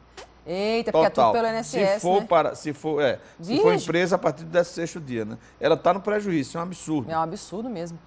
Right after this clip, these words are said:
Speaker 1: Pois, Paulo, a gente volta na semana que vem, como sempre, uma lista de perguntas aqui. Você que não teve a sua dúvida respondida hoje,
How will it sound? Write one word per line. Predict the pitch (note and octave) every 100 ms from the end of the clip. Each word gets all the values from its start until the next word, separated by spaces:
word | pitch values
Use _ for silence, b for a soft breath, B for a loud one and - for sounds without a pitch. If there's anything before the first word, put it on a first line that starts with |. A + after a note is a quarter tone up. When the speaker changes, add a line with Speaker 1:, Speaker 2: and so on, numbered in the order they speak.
| B B B
Speaker 1:
Pois, | - C4
Paulo, | - D4 C#4+
a | B3
gente | D4 F4
volta | C#4+ C#4 C#4+
na | B3
semana | A#3+ A#3 B3
que | D#4
vem, | B3+ C#4
como | D4 C4+
sempre, | B3+ A#3+
uma | C4+
lista | B3 A#3 A3+
de | G3
perguntas | A3 G#3 G3+ G#3 G3+
aqui. | F#3+ C4+
Você | A#3+ A3+ C4+
que | A#3+
não | A#3+ C4
teve | - A#3 A#3
a | G3
sua | - F#3+
dúvida | F#3 E3+ F3+
respondida | F#3 - G3 F3 E3 F3+
hoje, | F3 G#3 G#3+